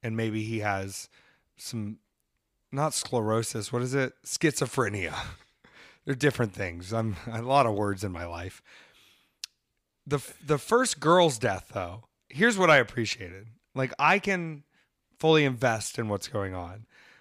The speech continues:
But she takes the ascot off one of the dolls, and you can sort of see the strings tied as it chokes her to death. But she doesn't actually die. He just chokes her for a while. And then the doll man is seen wearing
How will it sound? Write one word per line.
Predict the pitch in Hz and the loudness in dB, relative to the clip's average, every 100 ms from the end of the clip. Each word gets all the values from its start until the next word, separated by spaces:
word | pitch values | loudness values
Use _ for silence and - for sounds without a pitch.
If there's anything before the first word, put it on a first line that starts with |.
| _ | _
But | 131 | -4
she | 131 | -2
takes | 147 170 185 | 0 0 0
the | 160 143 | 2 4
ascot | 139 - 139 113 | 4 4 4 4
off | 107 127 | 2 0
one | 113 | 0
of | |
the | 104 | 0
dolls, | 104 120 107 104 - - - | 4 6 6 2 -4 -14 -6
and | 151 | 2
you | 151 170 | 4 4
can | 165 | 0
sort | - 185 | 4 6
of | 208 | 6
see | - 175 | 4 2
the | 151 | 2
strings | - - 156 156 165 | 0 2 2 2 0
tied | - 156 170 | 2 4 4
as | 160 127 | 2 0
it | 127 | -4
chokes | - 131 139 | 0 0 0
her | - | -2
to | 165 165 | -2 0
death. | 170 196 - _ _ - - - | 0 -2 -6 _ _ -20 -20 -4
But | 156 | 0
she | 190 | 2
doesn't | 175 190 175 | 4 4 4
actually | 170 - 151 | 0 0 -2
die. | 127 143 131 107 | 2 4 4 2
He | |
just | 107 117 | -4 -4
chokes | - 156 160 - | 2 4 4 0
her | 123 | -2
for | 120 | 0
a | 107 | 0
while. | 101 101 101 - - - | 2 0 -2 -8 -16 -4
And | 139 165 | 0 0
then | 196 | 0
the | 175 | 2
doll | 135 196 220 | 6 6 6
man | 175 151 | 2 0
is | 135 | -2
seen | - 147 123 | -4 -6 -4
wearing | 120 143 127 117 110 | 4 6 6 2 -4